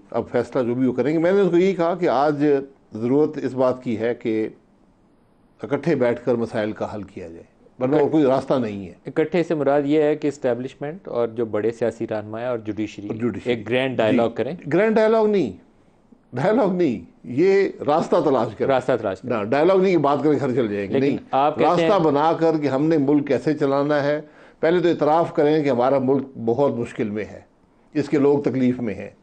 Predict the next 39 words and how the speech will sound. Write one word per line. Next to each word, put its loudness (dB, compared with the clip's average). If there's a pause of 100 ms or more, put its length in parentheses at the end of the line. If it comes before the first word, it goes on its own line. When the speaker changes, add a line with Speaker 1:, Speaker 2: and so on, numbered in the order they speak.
(300)
Speaker 1:
वहाँ 2
से 2
आगे 4
चलें। -6 (420)
Speaker 2:
लेकिन -4
आपकी 0
जो -2 (260)
ओरिजिनल -2
जो 0
आपकी -4
ओपिनियन -8
थी, -12
मैं -6
उससे -8
थोड़ा -8
सा -10
वाकिफ़ -8
हूँ। -6
आपका -6
ख्याल -6
है -6
कि -12
ये -6 (160)
पाँच -6
से -12
सात -4
लोग -4
हैं -14 (120)
Speaker 1:
जी, 2
बिल्कुल। 2
Speaker 2:
जिनको 0
पाकिस्तान -2
की -6
तकदीर 0
Speaker 1:
बिल्कुल। 2
Speaker 2:
का 0
फैसला -2
करना -6
है। -20